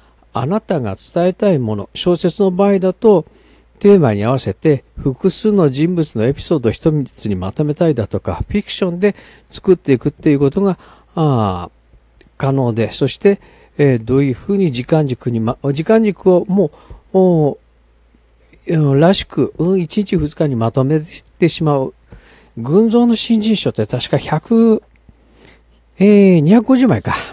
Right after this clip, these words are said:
確か二百五十枚ぐらいだったと、お、記憶してるので、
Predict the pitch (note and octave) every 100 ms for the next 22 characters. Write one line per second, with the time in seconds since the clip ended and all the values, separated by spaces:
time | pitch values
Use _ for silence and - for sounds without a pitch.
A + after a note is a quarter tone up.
0 | - F#3 E3+ - E3 E3 F#3 F#3+ G3 G3
1 | G#3 G3+ G#3 F3 G#2+ F#2+ - G2+ G2+ -
2 | - - _ _ _ C3+ A#2+ - C3+ D3
3 | - C#3+ G#2 G2 F#2+ B2+ G#2+